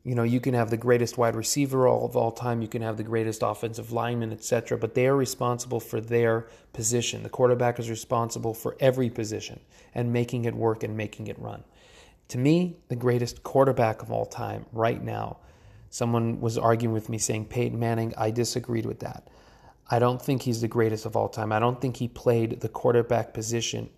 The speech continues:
all facets of the quarterback position, as the greatest in comparison to others.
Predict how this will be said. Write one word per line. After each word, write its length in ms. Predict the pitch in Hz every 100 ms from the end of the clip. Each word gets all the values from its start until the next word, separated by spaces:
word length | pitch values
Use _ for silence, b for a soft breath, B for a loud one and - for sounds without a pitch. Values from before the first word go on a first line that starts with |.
| _
all 320 | - 143 139 143
facets 640 | - - 135 143 - 113
of 140 | 113
the 60 | 110
quarterback 500 | - 123 113 113 110
position, 500 | 117 113 117 - 113 - _ _ _
as 380 | 120 120 120 120 -
the 140 | 123
greatest 720 | 113 113 127 139 113 - - b b _
in 120 | 127
comparison 640 | 120 117 - 123 120 120 113
to 160 | -
others. 460 | 147 147 117 - -